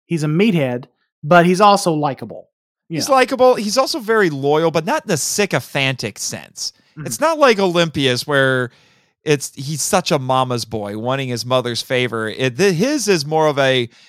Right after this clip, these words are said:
Speaker 2: "I am loyal to my queen."
Speaker 1: I am loyal to my, I am loyal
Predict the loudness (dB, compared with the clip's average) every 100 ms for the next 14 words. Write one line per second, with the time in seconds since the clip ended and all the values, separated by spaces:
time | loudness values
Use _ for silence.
0 | _ _ 0 2 0 2 4 4 6 4
1 | 2 -4 0 0 -2 -6 -6 -6 -8 -14
2 | -20 _ _ _ -6 -2 0 0 4 4
3 | 4 2 2 2 4 4 6 4 4 6
4 | 4 2 0